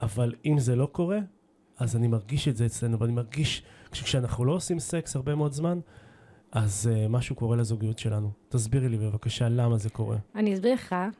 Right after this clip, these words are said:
Speaker 2: וקודם כל אני אגיד שבאמת המון פעמים מיניות בעומס החיים נחווית כעוד מטלה. כמו שאמרת בתחילת ה-, הקשר, יש את הריגוש הזה, לא צריך להתאמץ, אתה מתאמץ שלא, הגוף זז,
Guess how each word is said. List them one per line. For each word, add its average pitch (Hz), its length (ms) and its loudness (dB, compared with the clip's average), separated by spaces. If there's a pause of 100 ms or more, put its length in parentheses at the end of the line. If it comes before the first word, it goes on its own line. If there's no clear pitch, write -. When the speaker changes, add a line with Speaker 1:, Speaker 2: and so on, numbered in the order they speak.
Speaker 2:
וקודם 220 360 0
כל 196 180 0
אני 180 200 0
אגיד 202 300 -2
שבאמת 190 360 -2
המון 196 260 2
פעמים 185 340 2
מיניות 196 600 2
בעומס 202 340 0
החיים 190 300 2
נחווית 196 460 0
כעוד 247 500 0 (480)
מטלה. 190 440 0 (600)
כמו 269 160 4
שאמרת 269 420 0 (120)
בתחילת 240 420 -2
ה-, 220 320 2 (160)
הקשר, 254 600 -2
יש 233 260 2
את 285 120 -4
הריגוש 233 580 0
הזה, 277 240 4
לא 247 500 4
צריך 247 160 -8
להתאמץ, 240 520 0
אתה 214 160 0
מתאמץ 233 580 0
שלא, 240 460 2
הגוף 262 380 0
זז, 180 160 -2